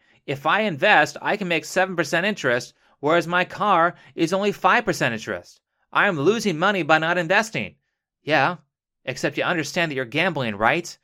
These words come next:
That loan servicer is guaranteed to get five percent out of you for the B M W, whereas you might,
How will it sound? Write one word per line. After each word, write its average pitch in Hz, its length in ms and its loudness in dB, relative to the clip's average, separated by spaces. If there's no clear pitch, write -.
That 143 260 4
loan 185 240 0
servicer 131 560 2
is 131 180 -2
guaranteed 156 540 0
to 135 80 -4
get 139 160 -2
five 147 220 2
percent 160 320 -2
out 123 120 4
of 107 120 -2
you 107 240 0
for - 80 -6
the 131 100 0
B 139 140 -4
M 127 100 -4
W, 113 500 2
whereas 143 380 2
you 175 100 -2
might, 180 640 0